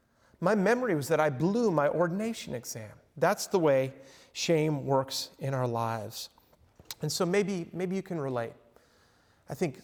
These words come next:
certainly all of us can relate in one way or another. But there's a second, there's a second piece of this that I wanna kind of, um, push us to think about as well. Like, in light of this, you'd think that, um,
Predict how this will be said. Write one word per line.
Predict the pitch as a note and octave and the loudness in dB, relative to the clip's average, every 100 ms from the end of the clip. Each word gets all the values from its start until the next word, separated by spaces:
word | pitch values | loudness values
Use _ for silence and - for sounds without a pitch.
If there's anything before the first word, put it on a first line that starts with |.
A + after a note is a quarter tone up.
| - | -8
certainly | - F3+ D#3 D3+ | -2 -2 0 -2
all | D3 D3+ D#3 | 0 0 0
of | C#3+ | 0
us | C3 | -2
can | - C3 | -4 -4
relate | B2+ B2+ C3 | 0 0 0
in | C3+ | 0
one | C3+ C3 | 0 2
way | C3 | 4
or | B2 | 4
another. | B2 B2 A#2 G#2+ - _ - - - - | 2 0 -2 -6 -12 _ -20 -20 -20 -4
But | E3 | 0
there's | G#3 F3 | 0 0
a | F3+ | -2
second, | - C#4+ C#4+ A3+ - - - - _ - _ | 0 0 2 -2 -4 -18 -20 -20 _ -20 _
there's | G3 F#3 | 0 2
a | |
second | - C#4 C#4 A#3+ | 2 2 2 -2
piece | - B3 - F3 | 2 2 2 0
of | C#3 | 2
this | C#3 C3 - | 2 2 2
that | D3 | 2
I | C#3+ | 2
wanna | D3+ D#3+ | 2 0
kind | D#3 E3 D3+ | 0 -2 0
of, | C3+ - | -2 -4
um, | D3+ C#3 C3+ | -2 0 -2
push | - G#3+ G#3 | 0 0 2
us | F#3 - | 0 -2
to | D#3 | -4
think | - E3+ | -2 0
about | D#3 D3+ C#3 | 2 2 0
as | C3 - | -2 0
well. | C#3+ B2+ A#2 - - - - - | 2 4 0 -6 -14 -20 -8 0
Like, | G#3 G#3 | 4 6
in | E3+ F3+ | 6 4
light | A#3+ D4 | 4 4
of | C#4 D3+ | 2 2
this, | C#3 B2+ - D#3 | 4 4 0 2
you'd | F#3+ G#3+ | 2 4
think | - D4 B3 | 2 0 2
that, | E3 C3+ C#3 - - _ _ _ _ - - - | 4 4 2 -2 -20 _ _ _ _ -16 -10 0
um, | E3+ D#3+ D#3 | 2 2 -2